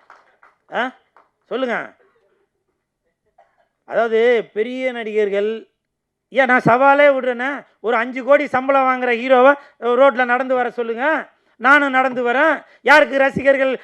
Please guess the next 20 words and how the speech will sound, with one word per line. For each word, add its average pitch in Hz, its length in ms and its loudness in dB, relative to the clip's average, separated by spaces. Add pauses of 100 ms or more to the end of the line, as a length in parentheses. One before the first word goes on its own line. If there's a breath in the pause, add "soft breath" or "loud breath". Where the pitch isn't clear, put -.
வந்து 269 240 -4
போட்டோ 269 340 0
எடுக்கிறாங்க, 254 520 -2 (180)
கை 277 160 0
தட்டுறாங்க 262 680 0 (140)
அப்படின்றத 285 520 2
பார்த்துருவோம். 277 680 2 (1600)
சமீபத்துல 277 680 -2
கூட 226 520 0 (180 soft breath)
ஒரு 214 500 -2 (140)
நம்ம 202 300 -4
ஐசரி 254 320 -2
கணேஷ் 233 280 -6
ஐயா 226 240 0
அவர்களுடைய 214 520 -2
திருமணத்திற்கு 226 640 -4
போயிருக்கப்போ, 208 760 -2 (240 soft breath)
மகளுடைய 226 420 0
திருமணத்திற்கு 220 600 -6
போயிருக்கப்போ, 196 540 -6